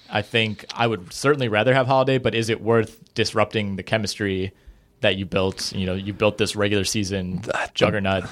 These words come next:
Speaker 1: and, like, you know, are you, are you really willing to give that up for what's at the end of the day, you know, an upgrade, but not a massive, massive upgrade? You know, like, going from, like, Bledsoe to Beal would be huge, but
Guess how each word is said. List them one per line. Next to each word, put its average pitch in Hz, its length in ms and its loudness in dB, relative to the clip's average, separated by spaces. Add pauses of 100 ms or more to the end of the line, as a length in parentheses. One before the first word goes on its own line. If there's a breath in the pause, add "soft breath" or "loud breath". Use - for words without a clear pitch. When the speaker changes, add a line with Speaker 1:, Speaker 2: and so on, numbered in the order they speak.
(160)
Speaker 1:
and, 95 180 0
like, 92 200 -2 (220)
you 107 100 -2
know, 95 60 0
are 101 60 2
you, 101 220 2
are 107 120 4
you 101 120 4
really 117 240 4
willing 107 280 2
to 98 60 -6
give 107 140 2
that 101 160 2
up 101 160 0
for 95 500 -4 (600 soft breath)
what's 120 180 -2
at 123 100 2
the 113 120 -2
end 123 100 -2
of 107 60 -8
the 110 60 -4
day, 113 380 4 (140)
you 120 100 -4
know, 104 100 0
an 113 200 0
upgrade, 127 380 4
but - 120 -2
not 104 220 2
a 92 100 -6
massive, 101 480 -2
massive 117 300 2
upgrade? 123 480 2
You 120 60 4
know, 110 60 4
like, 107 100 2
going 151 160 6
from, 147 140 2
like, 107 200 0
Bledsoe 117 380 2
to 92 80 -4
Beal 95 340 2
would 92 160 -2
be 92 140 -2
huge, - 480 -6
but 95 220 0